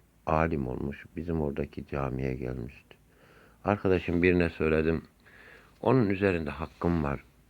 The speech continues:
Babam bu fani dünyadan göçmeden imanını kurtarsın en azından." diye üç hatim indirttirdim. Babam beni gördüğünde ağlardı. Saçını tıraş ettiğim zaman ağlardı. Zulmettiğim, hani insan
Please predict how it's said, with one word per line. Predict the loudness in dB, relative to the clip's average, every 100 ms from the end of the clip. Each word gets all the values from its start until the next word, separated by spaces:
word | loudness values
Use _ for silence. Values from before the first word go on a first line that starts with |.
| -6
Babam | -2 0 0 -4 _ -8
bu |
fani | -4 -2 -2 -2 -4
dünyadan | -4 -4 -4 -6 -4
göçmeden | -4 -4 -8 -8 -8
imanını | -4 -2 0 -2 -2 -4
kurtarsın | -6 -8 -8 -10 -10 -10 -4
en | -4
azından." | -4 -8 -10 -8 -8
diye | -2 -2 -2
üç | -4 -4
hatim | -10 -8 -6
indirttirdim. | -6 -6 -10 -10 -10 -6 -6 -6 -10 _ -20 -20 -20 -20 -20 -20 -10 4
Babam | 8 8 8
beni | 6 8
gördüğünde | 8 8 4 4
ağlardı. | 4 2 4 4 4 2 -6 2
Saçını | 2 4 4 4
tıraş | 6 6 6
ettiğim | 0 0 2 2
zaman | 4 2 2 2
ağlardı. | 0 -2 0 -2 -4 -14 -20 -20 -20 -20 -20 -20 _ _ -20 -20 -10
Zulmettiğim, | 2 6 8 6 4 -2 -2 0 0 -2 -8 _ _ _ _ _ _ _ _ _ _ -12
hani | -2 0 0 -4 -2
insan | 0 2 2 2